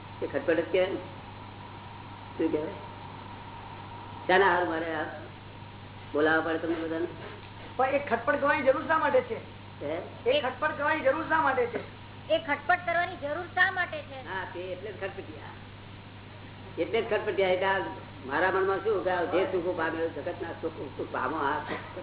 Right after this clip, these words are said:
Speaker 2: નહીં, એટલે મારું શું કહેવું છે કે આઠ કર્મોનો જેને ક્ષય કર્યો છે, આપણે પહેલા વાત કરી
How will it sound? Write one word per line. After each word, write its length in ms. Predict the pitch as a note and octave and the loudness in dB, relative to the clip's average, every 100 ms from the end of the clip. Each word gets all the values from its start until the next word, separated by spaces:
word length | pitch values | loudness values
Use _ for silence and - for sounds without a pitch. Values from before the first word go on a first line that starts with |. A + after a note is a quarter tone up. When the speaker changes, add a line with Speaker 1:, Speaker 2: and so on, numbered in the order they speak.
| - - - | -10 -10 -4
Speaker 2:
નહીં, 220 | C#4+ - | -2 0
એટલે 180 | A3+ C4+ | 0 2
મારું 260 | A#3 G3+ - | 4 4 4
શું 100 | - | 4
કહેવું 200 | B3 B3 | 6 4
છે 100 | B3 | 0
કે 140 | C4+ - | -2 -4
આઠ 180 | F3+ C#4 - | 2 2 2
કર્મોનો 340 | C#4 C4+ C4+ | 0 2 2
જેને 220 | A#3 A#3+ B3+ | 2 0 -2
ક્ષય 260 | - A3 | -2 -2
કર્યો 240 | A3+ B3 A#3+ | 4 4 4
છે, 200 | G3+ - | 2 0
આપણે 180 | G3+ | 2
પહેલા 220 | C4+ A#3+ A#3+ | 6 6 6
વાત 220 | A#3+ - | 4 2
કરી 140 | B3+ | 2